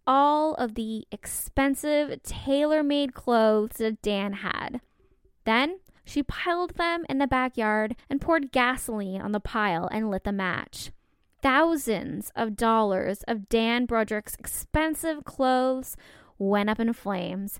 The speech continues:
as her children cried. Yep, her children had to witness this,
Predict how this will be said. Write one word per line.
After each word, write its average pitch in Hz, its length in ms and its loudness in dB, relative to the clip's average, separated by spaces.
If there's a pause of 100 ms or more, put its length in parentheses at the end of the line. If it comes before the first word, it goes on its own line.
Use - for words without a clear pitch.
as 240 240 0
her 277 140 0
children 311 720 -4 (220)
cried. - 680 -2 (640)
Yep, 294 240 2 (300)
her 311 220 2
children 311 600 -2
had 240 280 -2
to 240 120 4
witness 202 420 -4
this, - 380 -8